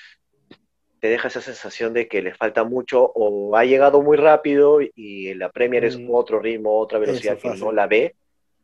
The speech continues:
Speaker 1: y, y va a tener un, un año, un par de años a ver qué pasa.
Speaker 2: Ujú. Sí, pues, pero i-, igual yo con Havertz sí, sí le tengo fe. Es cuestión de esperarlo y,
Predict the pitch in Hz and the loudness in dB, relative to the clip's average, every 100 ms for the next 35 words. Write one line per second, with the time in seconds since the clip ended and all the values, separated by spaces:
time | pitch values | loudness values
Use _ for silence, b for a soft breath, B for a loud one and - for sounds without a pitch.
0 | _ _ _ _ 107 95 92 90 87 - | _ _ _ _ -16 -14 -14 -18 -20 -20
1 | 104 92 101 104 104 104 - _ _ _ | -16 -12 -8 -6 -6 -8 -12 _ _ _
2 | _ _ 107 104 104 113 110 101 104 101 | _ _ _ -12 -8 -6 -8 -10 -10 -6
3 | 104 107 117 92 85 90 - 113 - _ | -6 -6 -12 -14 -14 -14 -16 -20 -20 _
4 | _ _ _ _ _ _ _ - 117 _ | _ _ _ _ _ _ _ -20 -20 _
5 | 113 107 _ _ _ _ _ _ _ _ | -20 _ _ _ _ _ _ _ _ _
6 | 131 110 110 123 - 143 139 139 _ _ | -8 -8 -10 -18 -10 -6 -6 -6 _ _
7 | - 190 - - 196 214 214 214 208 - | -20 -20 -20 -10 -4 -2 0 0 -2 -6
8 | _ - 170 170 214 208 - 196 185 185 | _ -6 -4 0 0 0 -4 -8 -6 -6
9 | 180 170 156 139 127 127 - 170 165 160 | -6 -6 -8 -12 -16 -18 -8 -6 -2 -2
10 | 147 139 110 - - - - - 147 160 | -4 -4 -6 -8 -18 -20 -20 -10 -4 -2
11 | - 160 160 160 151 139 - _ - - | -2 0 -2 0 0 0 -4 _ -12 -8
12 | 127 127 156 175 185 190 131 107 104 | -4 0 0 -2 -4 -4 -4 -8 -14